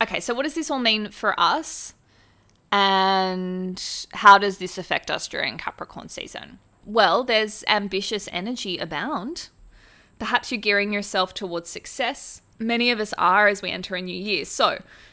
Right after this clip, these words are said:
the question is, how can you remain with integrity while pursuing your mountainous peak? We can all reflect on whether our pursuits are for our own approval or the approval and recognition of others.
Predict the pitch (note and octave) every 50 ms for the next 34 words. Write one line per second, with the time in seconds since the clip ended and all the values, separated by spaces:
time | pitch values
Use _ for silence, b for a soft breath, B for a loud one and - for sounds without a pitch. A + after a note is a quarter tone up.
0 | B B - A3+ - - C4+ C4+ - - C#4+ C4 - - G3 F3+ F#3+ - - -
1 | - G#3+ G#3+ A#3 C4 - - C#4+ C4 A#3 A3 G#3 G3+ F#3+ F#3 F#3 F#3 F#3 F3+ F3+
2 | F3+ D#3+ E3 F3 G3+ A3 B3 C4 C4 - - G#3+ G#3 G3 F#3 F#3+ F#3 F3+ F#3 G3
3 | _ _ _ _ _ _ _ _ G#3 G3 G3 - F#3 E3 - E3 D3+ - F2+ -
4 | C#4+ F#4 F4 _ _ _ _ _ _ _ _ _ _ _ _ _ _ _ _ _
5 | _ _ F#3 G3 G3 G3 F#3+ - - G#3+ F#3 - - - - - G#3 G#3 A#3 B3+
6 | B3+ G3 D#3+ - - D#3+ E3+ F3+ - F#3 F3+ E3+ F3 E3 D#3+ - - D#3+ B2+ -
7 | - - - - - - - - _ - - _ _ _ - - - B B B
8 | B B B B B B A#3 B3 - C#4+ B3 - B3 C4 D4 D#4+ E4 D#4+ - -
9 | C4 B3 B3+ - - - G#3+ G#3 G#3 G3+ G3+ G3 F#3+ F#3 F#3+ - - G3 - -
10 | - - - G3+ F#3 - - - F#3+ - F#3 E3+ D#3+ D#3+ - - F#3 F3+ E3+ F3
11 | F3+ F3 - - - F3 E3 D#3+ F3 F#3 F#3+ B3 D4+ C4+ - - - G3+ G3+ G#3
12 | G#3+ G#3+ A3 A3+ G#3+ G3+ G#3 - F#3+ F#3 F3 E3+ F3+ E3+ D#3+ E3+ D3+ D3 - -
13 | D#3 - D3+ C#3+ - - - - - - - - - - - - - - - -
14 | - -